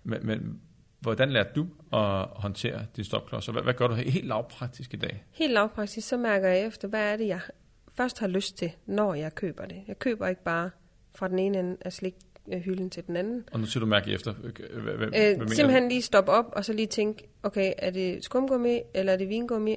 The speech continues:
Speaker 2: eller er det lakrids, jeg har lyst til?" Og så begrænser jeg det. Og så, øh, bruger jeg meget den der nydelsesskala,
Speaker 1: Og,
Speaker 2: hvor
Speaker 1: og,
Speaker 2: man kan
Speaker 1: og
Speaker 2: sige
Speaker 1: hvordan får du begrænset? Hvad, hvad, hvad, hvad siger du til dig selv? Fordi normalt har du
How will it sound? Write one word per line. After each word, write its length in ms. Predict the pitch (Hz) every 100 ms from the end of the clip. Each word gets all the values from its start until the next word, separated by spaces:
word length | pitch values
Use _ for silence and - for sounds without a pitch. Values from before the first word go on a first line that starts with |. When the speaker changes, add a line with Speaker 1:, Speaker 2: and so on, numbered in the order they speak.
| -
Speaker 2:
eller 180 | 185 185
er 100 | -
det 120 | 185
lakrids, 360 | 180 - 214 -
jeg 80 | 185
har 60 |
lyst 240 | 170 160 -
til?" 120 | - - - - - - - - -
Og 140 | - 240
så 100 | 277
begrænser 460 | 247 254 254 233
jeg 180 | 190 180
det. 100 | 180 - - _ _ _
Og 140 | -
så, 360 | 226 277 247 220
øh, 280 | 190 185 190
bruger 300 | 196 - 233
jeg 100 | 233
meget 220 | 214 208
den 140 | 214 208
der 80 | 208
nydelsesskala, 840 | 220 254 254 - - 196 208 214 - - - - -
Speaker 1:
Og, 120 | -
Speaker 2:
hvor 100 | 196
Speaker 1:
og, 80 | -
Speaker 2:
man 80 | 117
kan 80 | 110
Speaker 1:
og 40 |
Speaker 2:
sige 80 | 113
Speaker 1:
hvordan 280 | 107 113 127
får 160 | 123 120
du 80 |
begrænset? 520 | 107 110 110 107 - 113
Hvad, 120 | 113
hvad, 160 | 113 110
hvad, 160 | 113
hvad 160 | 104 113
siger 180 | - 127
du 60 |
til 80 | -
dig 100 | 110
selv? 240 | - 113
Fordi 180 | - 120
normalt 260 | 104 107 120
har 60 |
du 40 | 120